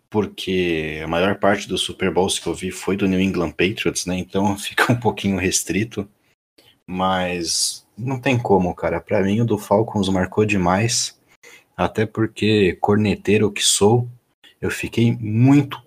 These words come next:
puto com aquele primeiro tempo. E foi um jogo que eu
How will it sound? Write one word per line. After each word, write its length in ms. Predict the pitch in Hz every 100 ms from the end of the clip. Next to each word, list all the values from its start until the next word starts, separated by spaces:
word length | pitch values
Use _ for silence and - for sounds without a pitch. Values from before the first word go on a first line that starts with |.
| -
puto 520 | 120 120 123 123 120 - _ _ _ -
com 80 |
aquele 260 | 92 - 92
primeiro 360 | - 92 85 82
tempo. 540 | 87 98 113 113 107 _ _ _ _ _ _ _
E 320 | - 92 92 82
foi 360 | - - -
um 160 | 131 98
jogo 320 | 101 110 123
que 140 | 123
eu 160 | 131 131